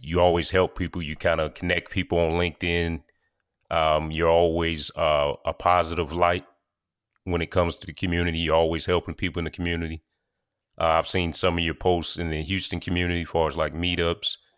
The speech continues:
and doing different things. I just, I just wanted to take this time to give you a big shout out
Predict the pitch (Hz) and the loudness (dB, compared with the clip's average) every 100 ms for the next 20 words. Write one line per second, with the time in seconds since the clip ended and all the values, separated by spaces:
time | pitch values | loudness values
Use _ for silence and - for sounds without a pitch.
0 | _ _ _ - 82 82 90 82 90 87 | _ _ _ -8 -2 2 2 2 -2 -2
1 | 95 85 92 87 - - - 87 90 87 | 0 2 2 0 -8 -6 -2 -2 2 0
2 | 78 - 82 78 - 82 80 82 80 78 | 0 -2 -2 -4 0 0 0 -4 -4 -4
3 | 73 87 85 - 80 78 73 | -4 -4 -4 0 2 2 -2